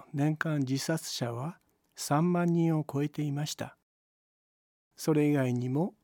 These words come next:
様々な社会問題が山積みでした。その時、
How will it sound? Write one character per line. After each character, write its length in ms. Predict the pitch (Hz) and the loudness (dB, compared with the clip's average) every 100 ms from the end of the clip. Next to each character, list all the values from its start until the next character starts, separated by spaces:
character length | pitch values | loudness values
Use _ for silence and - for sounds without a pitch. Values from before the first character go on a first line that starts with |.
| _ _ _ | _ _ _
様 360 | - 135 151 180 | -4 0 2 2
々 300 | 170 151 123 | 0 0 0
な 180 | 117 | -2
社 180 | 117 123 | -6 -6
会 220 | - 151 | -4 -2
問 240 | 156 165 143 | 0 0 0
題 160 | 117 | -2
が 180 | 117 127 | -2 -4
山 340 | 135 123 139 139 | -2 -4 -4 -4
積 140 | - | -2
み 140 | 147 | -2
で 120 | 147 147 | -2 -4
し 100 | - | -8
た。 200 | - - _ _ _ _ _ _ _ _ _ _ _ _ - | -12 -14 _ _ _ _ _ _ _ _ _ _ _ _ -2
そ 160 | 180 | 2
の 120 | 185 | 2
時、 400 | 190 190 143 120 | 2 0 0 -2